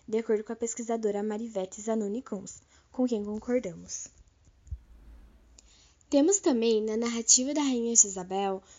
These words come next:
o desenvolvimento da rivalidade com o profeta do reino, Elias.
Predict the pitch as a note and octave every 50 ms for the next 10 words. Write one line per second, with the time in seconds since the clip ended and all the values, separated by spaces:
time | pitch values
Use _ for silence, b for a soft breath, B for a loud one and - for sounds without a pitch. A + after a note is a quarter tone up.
0 | B B - A#3+ A#3 B3+ C#4 C#4 D4+ D#4 C#4+ C4+ C4 C#4 C#4 C#4 B3 A#3+ C4+ -
1 | D4+ D4+ D4+ D4 C#4+ C#4+ C#4+ C#4+ D4 C4 A#3 G3+ G#3 A#3 B3 - - B3 B3+ C4+
2 | - D4 C#4+ - A#3 A#3 - C4+ B3+ C#4+ C#4 B3+ G#3 F#3 F3+ F3+ F3 - - A3
3 | A#3 G#3+ F#3 E3+ E3 E3+ - - -